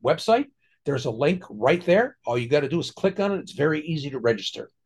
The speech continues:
There's a class book also available that's optional. You don't need it for the class.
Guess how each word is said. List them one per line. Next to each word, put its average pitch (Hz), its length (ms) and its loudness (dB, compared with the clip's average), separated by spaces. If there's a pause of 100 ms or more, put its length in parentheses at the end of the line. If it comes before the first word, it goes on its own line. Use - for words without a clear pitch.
(720)
There's 147 200 4
a 147 40 2
class 190 400 4
book 160 400 4
also 165 440 4
available 180 500 2
that's 120 340 -6
optional. 240 540 0
You 117 140 -8
don't 147 260 -2
need 156 180 -2
it 190 140 -8
for 156 80 -4
the - 100 -8
class. 190 540 -4